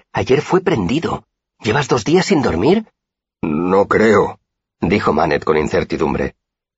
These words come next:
"Siempre me hago un lío durante las admisiones. Como no hay clases, pierdo la noción del tiempo. Además, estoy liado con un proyecto en la factoría".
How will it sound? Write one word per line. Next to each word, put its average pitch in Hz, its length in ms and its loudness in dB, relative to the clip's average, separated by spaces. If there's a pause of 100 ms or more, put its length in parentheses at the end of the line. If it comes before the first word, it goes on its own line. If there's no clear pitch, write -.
(200)
"Siempre 127 380 0
me 120 100 2
hago 110 140 4
un 98 100 2
lío 110 240 4
durante 87 400 0
las 80 160 0
admisiones. 78 760 -2 (420)
Como 85 180 -6
no 101 80 2
hay 107 140 4
clases, 117 440 2
pierdo 95 420 2
la 82 100 4
noción 82 380 2
del 85 200 -4
tiempo. 90 480 0 (520)
Además, 104 440 2
estoy 107 300 2
liado 90 340 2
con 82 140 2
un 92 120 2
proyecto 87 440 2
en 78 80 4
la 73 80 0
factoría". 67 720 -2